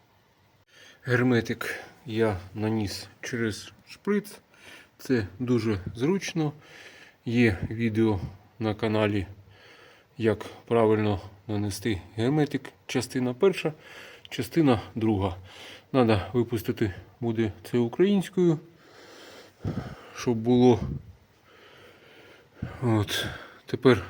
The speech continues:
закручуємо гайки. Давайте скажемо, тут п'ятдесят ньютон, тут начебто по схемі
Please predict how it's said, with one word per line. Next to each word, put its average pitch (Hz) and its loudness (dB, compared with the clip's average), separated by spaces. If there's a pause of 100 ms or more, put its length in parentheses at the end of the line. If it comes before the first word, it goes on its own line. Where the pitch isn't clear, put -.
закручуємо 110 2 (1120)
гайки. 165 6 (160)
Давайте 123 4
скажемо, 107 0
тут 113 -2 (160)
п'ятдесят 143 2 (120)
ньютон, 151 0 (760)
тут - -4 (260)
начебто 123 0 (100)
по 113 -4
схемі 110 0